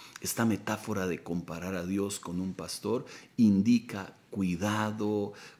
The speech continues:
indica que nosotros somos ovejas, que Él nos va a librar de todo peligro, que nos va a vigilar,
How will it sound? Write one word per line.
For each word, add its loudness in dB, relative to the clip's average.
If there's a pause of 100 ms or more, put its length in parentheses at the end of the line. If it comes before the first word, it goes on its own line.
(100)
indica 4
que -2
nosotros -2
somos 2
ovejas, 0
que -6
Él 2
nos 0
va -2
a -2
librar -4
de -2
todo 0
peligro, 0
que -4
nos -2
va 0
a -4
vigilar, -4